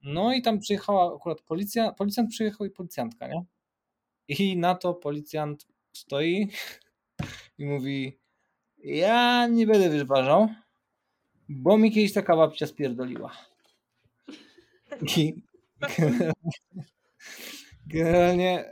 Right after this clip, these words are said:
no my, ja pamiętam, że w-, ja w ogóle byłem zaspany w chuj, chociaż już wtedy się rozbudziliśmy, ale trochę nas, trochę nam-, nami to wstrząsnęło, to wyznanie. E, no w każdym razie,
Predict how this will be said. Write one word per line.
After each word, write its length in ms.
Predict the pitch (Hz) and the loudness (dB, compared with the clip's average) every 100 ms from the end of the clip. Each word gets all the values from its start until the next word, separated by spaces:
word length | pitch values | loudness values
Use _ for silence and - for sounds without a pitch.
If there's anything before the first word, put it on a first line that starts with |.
| - | -18
no 200 | - 151 | -14 -8
my, 460 | 160 165 170 156 147 139 | -4 -2 -2 -4 -10 -4
ja 180 | 160 - | -4 -2
pamiętam, 240 | 165 165 | -2 -2
że 80 | - 147 | -2 -6
w-, 460 | 147 143 143 135 147 | -8 -10 -14 -12 -10
ja 80 | |
w 160 | 143 - | -10 -10
ogóle 180 | - - | -8 -2
byłem 220 | 156 156 | 0 0
zaspany 580 | - 175 - 156 143 135 | 0 -2 2 2 2 0
w 100 | - _ | -10 _
chuj, 340 | _ - 135 123 | _ -8 -6 -8
chociaż 220 | 127 143 | -10 -12
już 140 | 143 - | -12 -12
wtedy 240 | - 127 | -10 -8
się 120 | - | -8
rozbudziliśmy, 720 | 131 131 127 151 127 123 - 131 | -8 -8 -8 -8 -6 -8 -8 -10
ale 140 | 135 | -10
trochę 240 | 147 - | -12 -10
nas, 340 | 143 139 - - 147 | -8 -8 -12 -18 -16
trochę 380 | 147 151 143 143 | -12 -6 -6 -6
nam-, 280 | 143 135 - | -8 -10 -10
nami 240 | 143 139 | -10 -8
to 120 | - 143 | -10 -14
wstrząsnęło, 640 | - - 156 151 139 127 | -16 -12 -12 -8 -6 -6
to 120 | 123 | -6
wyznanie. 480 | 123 123 131 127 147 - _ - - _ - | -8 -6 -6 -6 -8 -12 _ -20 -20 _ -6
E, 1000 | 135 127 127 127 131 131 131 135 131 131 - - | -4 -2 -4 -4 -4 -4 -4 -4 -6 -12 -18 -14
no 220 | 151 175 | -10 -10
w 100 | - | -4
każdym 320 | 202 185 196 | -2 0 2
razie, 640 | 196 185 202 202 196 185 | 2 2 2 2 2 0